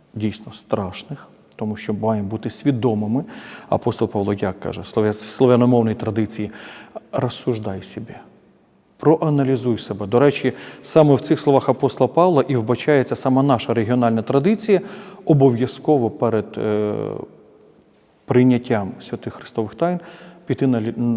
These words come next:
на сповідь. Тому що це якраз є і питання нашого морального зросту всього нашого суспільства, особливо в постатеїстичну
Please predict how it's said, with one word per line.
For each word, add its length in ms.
на 400
сповідь. 500
Тому 240
що 140
це 180
якраз 400
є 140
і 100
питання 460
нашого 580
морального 520
зросту 360
всього 280
нашого 260
суспільства, 500
особливо 340
в 40
постатеїстичну 760